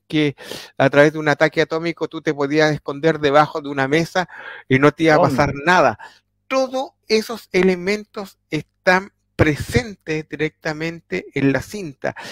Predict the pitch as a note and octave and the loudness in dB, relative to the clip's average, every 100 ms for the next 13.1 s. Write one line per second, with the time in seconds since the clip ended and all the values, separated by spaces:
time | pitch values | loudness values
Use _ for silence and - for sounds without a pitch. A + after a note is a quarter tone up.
0 | - A2 - D#3+ F#3+ G#3 - - F3+ F3 | -12 -14 4 6 6 4 -4 2 2 2
1 | - F3+ E3+ _ D#3+ - F#3 E3+ - - | -2 -4 -4 _ 0 2 0 -6 -16 -8
2 | A3 A3+ D3+ C#3+ - - - C3 C#3+ - | -6 -4 -6 -8 -10 -20 -4 2 2 2
3 | D3+ D#3+ E3+ D3+ D3+ D#3+ D#3 - D3 C#3 | 0 2 2 2 2 -2 -8 -12 -14 -16
4 | - F3+ E3+ - F3 - - - - - | -6 -4 -4 -6 -8 -8 -16 -18 -18 2
5 | D3+ D#3+ D#3+ D#3 C3+ C3+ C#3 C3 - E3 | 4 6 4 2 0 -2 -2 -2 0 2
6 | E3 D#3+ F3 - - D3+ D3 D#3 D#3+ D#3 | 4 0 -4 -8 -2 -2 -2 -4 -6 -10
7 | - D#3+ - - - - C3 B2 A#2+ A#2 | -6 -6 -6 -20 -12 0 4 6 8 6
8 | A2+ A2+ - - B2 A#2 A2+ G2+ G2+ G2+ | 4 0 -6 -2 2 4 4 4 0 -2
9 | C#3 - B2+ C3 B2 B2 B2 B2+ A#2 - | -10 -10 -2 2 2 2 0 -2 -6 -6
10 | A#3+ F#3+ C#3 B2 _ - - _ C3+ C#3 | -6 -6 -8 -10 _ -20 -20 _ -6 0
11 | G3 F#3+ - G3 F#3+ E3+ - - A3 A#3 | 0 -2 -6 -8 -6 -8 -8 -6 0 2
12 | G3 F3 D#3+ E3 F3 - F3 F#3 F3+ - | 2 0 -4 -6 -6 -6 -4 -4 -6 -4
13 | F#3 | -4